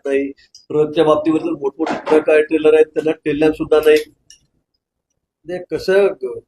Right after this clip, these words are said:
ट्रॅक्टर सुद्धा आहेत, त्यांना सुद्धा रेडियम सुद्धा नाही मागे. ट्रक आहेत मोठे, त्यांना रेडियम सुद्धा नाही मागे. मग अशीच्या वेळी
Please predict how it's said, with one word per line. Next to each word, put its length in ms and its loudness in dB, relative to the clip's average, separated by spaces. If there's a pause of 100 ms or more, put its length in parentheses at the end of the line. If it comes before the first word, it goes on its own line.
(800)
ट्रॅक्टर 340 -2
सुद्धा 300 2
आहेत, 160 4
त्यांना 260 -2
सुद्धा 180 0
रेडियम 300 0
सुद्धा 260 -4
नाही 120 -2
मागे. 300 0 (600)
ट्रक 200 0
आहेत 120 -4
मोठे, 200 0
त्यांना 200 2
रेडियम 260 2
सुद्धा 280 2
नाही 120 2
मागे. 280 0
मग 220 -4
अशीच्या 380 -2
वेळी 280 4